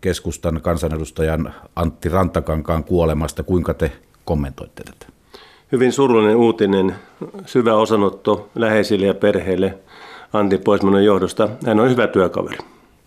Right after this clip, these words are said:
Speaker 1: Mutta mennään elämässä eteenpäin ja tässä lähetyksessä eteenpäin. Teemme tätä lähetystä hyvin jännitteisissä tunnelmissa postilakon suhteen. Osapuolet tapaavat,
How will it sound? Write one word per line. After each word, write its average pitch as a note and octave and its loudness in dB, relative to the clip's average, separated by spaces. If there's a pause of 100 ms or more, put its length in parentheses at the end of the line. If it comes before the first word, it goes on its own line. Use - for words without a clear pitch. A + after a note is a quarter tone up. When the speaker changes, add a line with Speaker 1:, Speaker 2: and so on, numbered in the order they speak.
(1700)
Speaker 1:
Mutta B2 -4
mennään C3 2 (340)
elämässä B2+ 0
eteenpäin F#2+ 2
ja F2+ 0
tässä G2 -2
lähetyksessä F#2+ -2
eteenpäin. E2+ 0 (160)
Teemme G#2+ 2
tätä G2+ 0
lähetystä G2 -2 (240)
hyvin G2 0 (100)
jännitteisissä F2+ -2 (680)
tunnelmissa G#2+ 0
postilakon G2+ -2
suhteen. F2+ -2 (460)
Osapuolet G2 -2
tapaavat, F#2+ -2